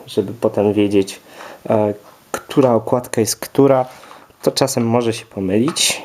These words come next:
I teraz przymierzam sobie mniej więcej tak, jak chcę wyciąć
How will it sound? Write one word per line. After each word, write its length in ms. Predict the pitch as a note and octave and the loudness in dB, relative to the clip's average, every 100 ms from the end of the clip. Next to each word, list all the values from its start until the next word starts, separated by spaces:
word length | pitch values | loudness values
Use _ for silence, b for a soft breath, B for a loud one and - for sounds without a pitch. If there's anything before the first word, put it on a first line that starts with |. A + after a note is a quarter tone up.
| - | -8
I 100 | F#3 | -4
teraz 400 | - F3+ D#3 - | 0 2 0 -2
przymierzam 800 | - - B2+ A#2 A2+ A#2 A2 A2 | -8 -4 0 2 2 2 -2 -2
sobie 500 | - A#2 A2 A2 A2 B B B B | -2 -2 2 2 0 B B B B
mniej 260 | C3 B2+ A2 | 2 2 2
więcej 560 | A#2+ B2+ A#2+ A2 G#2+ B B B B B - | 2 2 -2 -6 -6 B B B B B -2
tak, 340 | A#2+ A#2 - | -2 -2 -2
jak 280 | G#2 G#2 - | -2 -2 -8
chcę 360 | - - A2 | -12 -8 -6
wyciąć 720 | G2+ A#2+ B2 - G#2 G#2 - | 0 0 0 0 0 0 -4